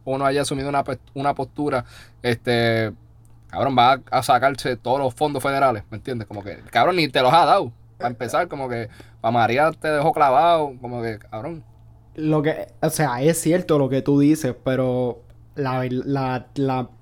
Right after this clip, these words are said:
Speaker 2: triste verdad es que para tú tener la atención de Trump tienes que ser un lambón de Trump y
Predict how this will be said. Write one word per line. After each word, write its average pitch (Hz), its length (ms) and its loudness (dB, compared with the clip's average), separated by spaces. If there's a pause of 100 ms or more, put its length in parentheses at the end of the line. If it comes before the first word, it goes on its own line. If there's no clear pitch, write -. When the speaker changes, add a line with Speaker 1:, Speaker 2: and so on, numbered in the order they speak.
(600)
Speaker 2:
triste 160 340 2
verdad 175 500 6
es 160 120 2
que 127 500 -2 (340)
para 127 280 -2
tú 123 80 -8
tener 156 240 0
la 160 80 4
atención 165 420 0
de 165 120 4
Trump 170 260 -2
tienes 123 220 -4
que 143 120 -4
ser 165 160 -2
un 160 260 -4 (260)
lambón 123 440 -2
de 170 140 4
Trump 226 320 0 (160)
y 113 560 -6